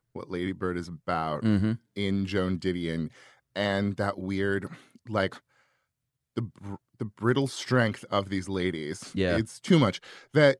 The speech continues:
Speaker 1: that, that movie's climax is her saying, "I'm sorry for wanting more,"
Speaker 2: Right.
Speaker 1: to her mother is just sort of like, I, like, told my mom, "You have to go see that." And the thing is, is, like, it, <laughs>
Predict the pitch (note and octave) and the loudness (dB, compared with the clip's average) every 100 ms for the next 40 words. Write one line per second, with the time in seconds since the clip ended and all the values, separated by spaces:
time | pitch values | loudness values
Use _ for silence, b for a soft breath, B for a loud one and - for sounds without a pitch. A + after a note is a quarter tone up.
0 | - B2 B2+ - C3+ C#3 C3+ A#2+ A#2 G#2+ | -4 0 0 4 4 6 6 6 4 2
1 | - A2+ G#2+ G2+ F#2 - G2 - G2 F#2+ | 0 2 4 2 0 -4 -8 -4 -4 -2
2 | F#2 F2 E2+ E2 F2+ E2+ - F2+ F2 F#2+ | -4 -2 -4 -4 -4 -4 -2 -2 -2 -4
3 | E2 E2+ D#2+ D#2 D2 C#2 - - G2 F#2+ | -4 -4 -4 -4 -6 -8 -10 0 4 6
4 | F#2 C3+ G#2+ G#2 G2 F#2+ F#2 F2 E2+ F2 | 4 4 4 4 2 2 2 0 -4 -6
5 | G2 - G2+ F#2 E2+ F2 E2+ - - b | -10 -4 -4 -4 -4 -2 -2 -4 -14 b
6 | b _ _ _ _ - F#2 F2 F2 - | b _ _ _ _ -2 0 2 -2 -4
7 | G2 F2+ E2+ E2+ D2+ D2+ E2+ G2+ F2+ F#2 | -6 -4 -4 -4 -6 -10 -4 -4 0 -2
8 | - F#2 E2 E3+ C#3 G#2 C#3 C#3 E3 E3 | -2 -4 -2 4 4 6 4 4 4 4
9 | C#3+ C3 A2+ - _ b b b b b | 2 4 4 4 _ b b b b b
10 | _ - A#2+ - E3 B3 A3+ - - | _ -6 -6 2 2 4 2 -2 -8